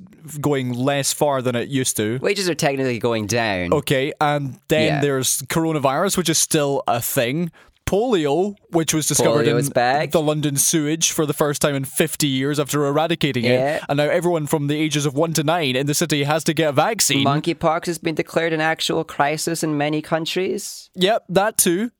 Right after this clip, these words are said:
Speaker 1: War in Ukraine, uh,
Speaker 2: Yeah.
Speaker 1: Tories.
Speaker 2: China's gearing up some, uh, military stuff too. <laughs> I like how Tories is just on the list as the word. <laughs>
Speaker 1: Well, well, yeah, there, there, there are.
Speaker 2: <laughs> That's
Speaker 1: There's just
Speaker 2: it.
Speaker 1: more of them, and they're worse.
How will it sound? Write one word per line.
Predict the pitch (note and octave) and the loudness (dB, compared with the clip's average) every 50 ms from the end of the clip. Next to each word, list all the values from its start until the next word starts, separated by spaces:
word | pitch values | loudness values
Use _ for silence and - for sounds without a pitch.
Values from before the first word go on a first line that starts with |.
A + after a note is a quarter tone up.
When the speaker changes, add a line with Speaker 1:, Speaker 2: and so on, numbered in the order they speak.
| _ - | _ -2
Speaker 1:
War | F3+ D#3+ F3 G3+ A3 A3 | 0 2 2 2 2 2
in | G#3+ G3+ | 0 0
Ukraine, | G#3+ G#3 - - G#3 G#3 G#3 G#3 A3 A3+ A#3 A#3+ A#3 - - - - - - - - | -2 -2 0 0 0 2 2 0 0 -2 -2 -2 -4 -6 -10 -20 -20 -20 -18 -6 -2
uh, | - D3+ D3 D3 C#3+ | 0 0 2 2 2
Speaker 2:
Yeah. | B2+ A#2+ A#2+ B2+ C3+ D#3+ F#3+ F#4 | 2 2 0 0 0 -2 -2 -2
Speaker 1:
Tories. | - - G#3 A3 A#3+ A#3+ A#3+ A#3 A#3 A#3 A#3+ A3+ | -2 0 0 0 0 0 0 0 0 0 0 2
Speaker 2:
China's | - C#3 C#3 C#3 C#3 C#3 C#3 C3 | 2 2 2 2 2 0 -2 -2
gearing | - - C#3+ C#3+ C#3 C#3 C3+ C3+ | -2 -2 -2 0 0 0 0 0
up | C#3 C3+ C3 - | 0 0 -2 -2
some, | - - C#3 C3+ C3+ C3+ C3 | -4 -2 -2 -2 -2 -2 -2
uh, | C3 C3 C3 | -2 -2 -2
military | C3 C3 C3+ C3+ C3+ C3 - C3+ | -2 -2 -2 -4 -4 -4 -4 -6
stuff | C3 - - C3+ C3+ - - | -4 -4 -4 -4 -6 -6 -8
too. | - - C3+ C3 C3+ C#3+ E3+ A#3 - _ - | -6 -4 -4 -2 -2 -4 -6 -8 -14 _ -10
<laughs> | C#3+ - - - | -8 -6 -4 -2
I | - | 0
like | F#3+ F#3+ G3+ G3 | 0 0 0 -2
how | A3 G3 | -2 -4
Tories | - - D3+ D3 D3 D3 C3+ A#2 | -2 -2 -2 0 0 0 -2 -2
is | A#2 | -2
just | A2+ B2 A#2 B2 | -4 -2 -2 -2
on | A#2 A2 | -2 0
the | A2 G2+ | 0 -2
list | G#2 A2 A2+ - B2+ | -2 -2 -4 -4 -6
as | G2+ F#2 F2 | -6 -6 -4
the | G2+ F#2+ | -6 -4
word. | F2+ F#2 F2+ F2+ F2 G#2 F#2+ | -2 -2 -2 -2 -2 -4 -6
<laughs> | - - - - - - C3+ F3+ D3+ - - - - | -8 -10 -10 -10 -10 -10 -12 -16 -14 -14 -14 -8 -4
Speaker 1:
Well, | - E3 D3+ D#3+ E3 - - | -2 0 0 -2 -2 -4 -4
well, | F3+ F3 E3 | -2 -2 0
yeah, | D#3+ F3+ A3+ B3 G3+ | 0 0 0 0 0
there, | B2+ C3 C3+ C#3 | 0 0 -2 -2
there, | B2+ - - C#3+ C#3 C3+ B2+ | -2 -2 -2 -2 0 0 0
there | B2+ C#3 D3 F3 | 0 0 0 2
are. | A#3+ A3+ A#2+ - - - | 2 2 2 0 0 0
Speaker 2:
<laughs> | - - | 0 0
That's | F3+ F#3+ - | -2 0 0
Speaker 1:
There's | E3 E3+ F#3 | 2 2 2
just | G3 D#3+ | 2 2
Speaker 2:
it. | D#3+ | 2
Speaker 1:
more | D3+ G3 A3+ | 2 2 0
of | G#3 B2 | 0 0
them, | A#2 A2 | 0 -2
and | B2+ C#3 | 0 0
they're | D3 D3 | 0 0
worse. | D3+ F#3 G3+ C3+ G2 - - | 0 0 0 0 -2 -4 -6